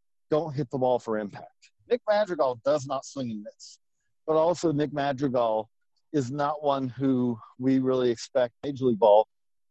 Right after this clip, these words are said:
to be, uh, you know, a middle of the order hitter. He doesn't impact the baseball that way.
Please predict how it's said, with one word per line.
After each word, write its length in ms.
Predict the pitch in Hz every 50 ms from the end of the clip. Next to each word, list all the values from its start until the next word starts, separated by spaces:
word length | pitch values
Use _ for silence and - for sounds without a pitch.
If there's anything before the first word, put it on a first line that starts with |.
| _ -
to 100 | 156 127
be, 340 | 113 135 135 135 131 143 - 123
uh, 240 | 127 120 113 113 113
you 100 | 117 120
know, 120 | 120 113 107
a 40 | 110
middle 220 | 123 127 131 127
of 60 | 117
the 60 | 120
order 220 | 120 120 123 135 160
hitter. 220 | 233 285 - - -
He 80 | - 127
doesn't 240 | 131 135 123 135 139
impact 340 | 156 160 - 156 151 143 -
the 60 | 175
baseball 320 | 208 196 - - 107 98
that 120 | - 85 - -
way. 100 | -